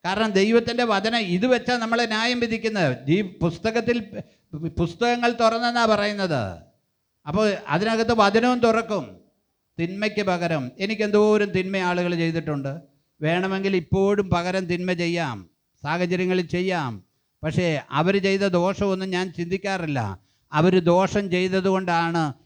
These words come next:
ഇത്രയും വരാൻ ദൈവം എന്നെ സഹായിച്ചത്.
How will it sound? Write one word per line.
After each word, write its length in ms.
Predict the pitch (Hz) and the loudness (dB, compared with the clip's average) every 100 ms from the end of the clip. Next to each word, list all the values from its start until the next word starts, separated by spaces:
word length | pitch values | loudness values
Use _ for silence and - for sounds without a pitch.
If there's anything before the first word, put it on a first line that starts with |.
| - | -8
ഇത്രയും 440 | 147 151 175 170 160 | -6 -4 -2 0 0
വരാൻ 380 | 151 160 160 | 0 0 0
ദൈവം 300 | 151 151 151 | 0 2 2
എന്നെ 200 | 143 147 | 0 -2
സഹായിച്ചത്. 800 | 135 135 127 123 117 117 104 90 | -4 -4 -2 -2 -2 -4 -6 -10